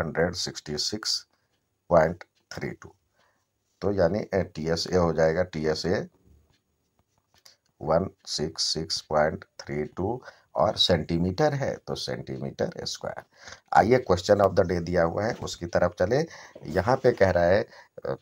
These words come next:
चार दशमलव दो सेंटीमीटर त्रिज्या वाले अर्धगोले का वक्र पृष्ठीय क्षेत्रफल और कुल पृष्ठीय क्षेत्रफल ज्ञात कीजिए।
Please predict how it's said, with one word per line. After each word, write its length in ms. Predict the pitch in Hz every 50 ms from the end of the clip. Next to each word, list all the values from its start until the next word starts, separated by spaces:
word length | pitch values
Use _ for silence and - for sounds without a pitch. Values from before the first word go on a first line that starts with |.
| _ _ _ _ _ _ _ _ _
चार 280 | - 92 104 107 110 -
दशमलव 500 | 98 98 95 98 90 92 92 90 90 90
दो 200 | 90 104 113 117
सेंटीमीटर 600 | 113 - 92 80 76 - 85 85 82 - 90 90
त्रिज्या 400 | 85 - 92 69 73 78 82 80
वाले 220 | 80 80 82 82 87
अर्धगोले 640 | - - 85 92 95 101 92 82 80 76 73 80
का 260 | 78 - 90 101 120 - - _ _ _ _ 71
वक्र 280 | 90 107 - - 220
पृष्ठीय 380 | 220 - 85 - - - 85 78
क्षेत्रफल 420 | - - - 101 95 - 127 -
और 220 | - - - - -
कुल 200 | - - 104 98
पृष्ठीय 440 | 98 - 101 95 92 - - 82
क्षेत्रफल 480 | 85 - - - - 92 - - 80 67
ज्ञात 240 | 62 58 60 - -
कीजिए। 380 | _ - - - 107 120 -